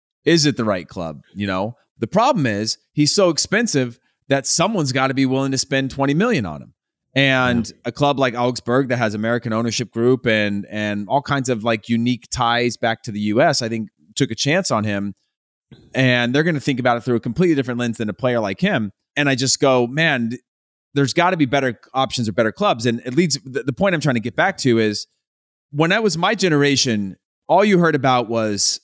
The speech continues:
Speaker 1: Standard Liège, right? And Anderlecht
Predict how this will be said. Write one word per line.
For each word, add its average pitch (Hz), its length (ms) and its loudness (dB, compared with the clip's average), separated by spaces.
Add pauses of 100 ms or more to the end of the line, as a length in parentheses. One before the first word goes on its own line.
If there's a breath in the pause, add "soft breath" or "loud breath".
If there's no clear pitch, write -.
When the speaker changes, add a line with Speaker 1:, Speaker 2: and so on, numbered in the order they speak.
Speaker 1:
Standard 143 400 0
Liège, 104 520 0
right? 101 260 -2 (300)
And 113 560 -2 (160)
Anderlecht 131 400 0